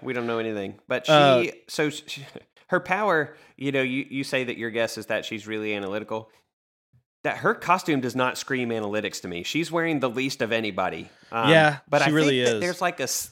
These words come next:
Speaker 1: <laughs> there's a shot later on with that little dude with the grapes on his ears we still don't
Speaker 2: Yeah.
Speaker 1: know much about. That
Speaker 2: Yeah,
Speaker 1: he's
Speaker 2: Fruit of the
Speaker 1: looking
Speaker 2: Loom boy.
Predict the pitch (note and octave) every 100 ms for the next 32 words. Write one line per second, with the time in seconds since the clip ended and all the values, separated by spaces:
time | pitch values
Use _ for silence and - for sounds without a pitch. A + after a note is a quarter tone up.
0 | - D3 F3 C#3+ C#3+ - E3 E3 - C#3+
1 | C3 B2 C3+ B2+ A#2+ A#2+ A2 B2+ B2 G#2+
2 | B2+ B2+ B2 G#2+ A2 B2 - C3+ C#3 B2+
3 | C#3+ D3 A2 A2 D#3 B2 A3+ G#3+ A#2+ A2
4 | A2+ C3 - - - _ B2 D#3+ D#3+ C3+
5 | F3+ G3+ D3+ D3+ E3+ A#2+ G#2